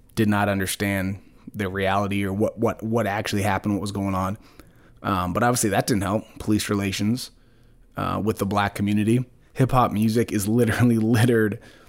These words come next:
with anti-police messaging, uh, you know, including the song by N W A, it's F the Police. Uh, if you saw Straight Outta Compton, then you know that you see that song and you see where that came from, and you can see kind of the birth of gangster rap.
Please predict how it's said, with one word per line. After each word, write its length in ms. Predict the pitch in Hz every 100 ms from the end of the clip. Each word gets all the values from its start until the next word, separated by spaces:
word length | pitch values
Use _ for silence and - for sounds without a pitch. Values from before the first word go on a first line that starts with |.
| - -
with 200 | 104 -
anti-police 640 | 110 110 107 101 104 107 104
messaging, 640 | 98 - 107 117 120 123 - - - - _
uh, 240 | 110 92 82
you 100 | 113
know, 120 | 98
including 640 | 98 104 - 123 113 107 107 - - - - -
the 80 | 120
song 540 | - 104 113 127 123
by 200 | - 110
N 100 | 110
W 260 | 113 101 101
A, 40 |
it's 180 | 110 117 -
F 160 | 104
the 80 | -
Police. 600 | 104 104 98 120 143 - - - - - - -
Uh, 140 | 101 -
if 140 | 98
you 80 | 104
saw 160 | 104 98
Straight 220 | - 98
Outta 80 | 95
Compton, 560 | 127 127 123 135 143 - -
then 260 | 113 104 104
you 80 | 104
know 280 | 101 110
that 280 | 107 95 95 - - -
you 100 | -
see 180 | 98 127
that 380 | 107 104 113 -
song 520 | - - 110 113 117
and 120 | 104 101
you 60 |
see 220 | 104 113
where 180 | 104 107
that 180 | 104 92
came 220 | - 120 110
from, 280 | 117 117
and 100 | 110
you 120 | 107 107
can 140 | 110
see 260 | - 131 117
kind 220 | 117 117
of 60 |
the 60 | 113
birth 340 | 98 127 131
of 120 | 110 98
gangster 320 | 113 110 104
rap. 440 | 104 117 104 -